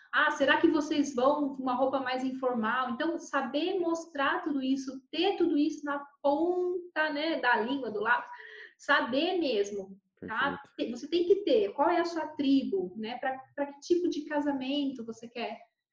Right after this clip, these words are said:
Speaker 1: fazer?
Speaker 2: Show de bola.
Speaker 1: Ah, então esse é o, é você conhecer. E outra coisa, você tem que conhecer também,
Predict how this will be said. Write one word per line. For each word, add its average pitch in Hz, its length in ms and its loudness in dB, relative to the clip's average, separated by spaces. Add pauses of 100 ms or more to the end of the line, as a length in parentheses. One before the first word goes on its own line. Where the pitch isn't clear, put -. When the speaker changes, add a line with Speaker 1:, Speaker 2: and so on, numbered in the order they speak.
(240)
Speaker 1:
fazer? 226 800 2 (1040)
Speaker 2:
Show - 80 -8
de 160 80 -8
bola. 190 280 2
Speaker 1:
Ah, 277 200 2
então 285 160 2
esse 359 240 2
é 349 60 6
o, 339 180 2
é 294 100 4
você 294 280 0
conhecer. 330 840 0
E 269 100 2
outra 415 280 0
coisa, 226 440 0 (300)
você 262 180 -6
tem 339 160 0
que 370 100 -4
conhecer 294 340 0
também, 269 640 -2